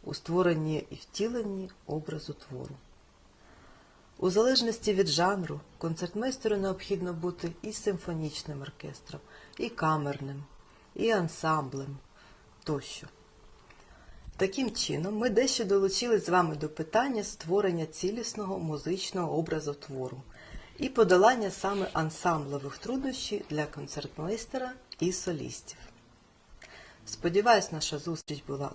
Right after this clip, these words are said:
корисною. Дуже вам вдячна за увагу і за приділений час.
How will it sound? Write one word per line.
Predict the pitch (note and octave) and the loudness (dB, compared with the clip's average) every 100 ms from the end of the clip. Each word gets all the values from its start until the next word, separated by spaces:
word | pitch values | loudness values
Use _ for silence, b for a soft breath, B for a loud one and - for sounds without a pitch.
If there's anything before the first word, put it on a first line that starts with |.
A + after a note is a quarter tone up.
| - | -2
корисною. | F#3 C#3 B2 - F3 F3+ B B B B - | 0 0 -2 -6 -6 -6 B B B B -4
Дуже | F3 G3+ E3+ | 2 4 4
вам | C#3+ D3 C#3 | -2 -4 -8
вдячна | C#3 D3 C#3+ - D3+ | -6 -4 -4 -8 -8
за | C3+ | -8
увагу | C3+ C3 D#3+ A#3+ C4 A3+ B B B B | -8 -6 0 0 0 -8 B B B B
і | - | -10
за | C#3+ | -6
приділений | C#3+ C3+ C3 E3+ G3 F3 D#3+ D3+ | -8 -8 -6 -4 -2 -2 -4 -8
час. | - - C3+ - | -10 -10 -10 -12